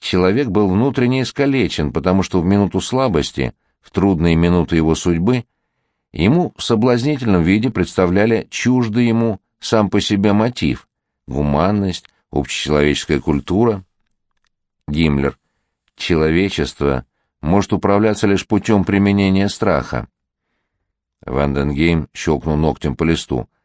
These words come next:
В этом есть уже смысл, хотя это и не имеет отношения к делу.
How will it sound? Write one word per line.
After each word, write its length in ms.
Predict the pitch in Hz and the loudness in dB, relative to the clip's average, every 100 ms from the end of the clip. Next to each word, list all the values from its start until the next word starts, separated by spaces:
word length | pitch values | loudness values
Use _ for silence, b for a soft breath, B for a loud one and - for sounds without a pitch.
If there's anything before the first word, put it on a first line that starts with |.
| _ _ _ _ _ - | _ _ _ _ _ -4
В 200 | 73 80 | 0 0
этом 460 | 82 104 107 76 - _ - | 0 -2 -4 -8 -18 _ -4
есть 380 | 101 98 - | 0 0 -2
уже 200 | 92 107 117 | -4 -4 -4
смысл, 560 | 123 95 71 - 60 - _ _ _ _ | 0 0 0 -4 -8 -12 _ _ _ _
хотя 300 | 80 - 98 | -2 0 0
это 200 | 101 101 | 2 2
и 200 | 92 101 | 2 0
не 180 | 117 | 0
имеет 320 | 107 82 71 67 | 0 0 -2 -6
отношения 540 | - 78 85 76 71 | -4 -2 0 0 -2
к 40 | |
делу. 320 | 69 73 65 | 0 0 -2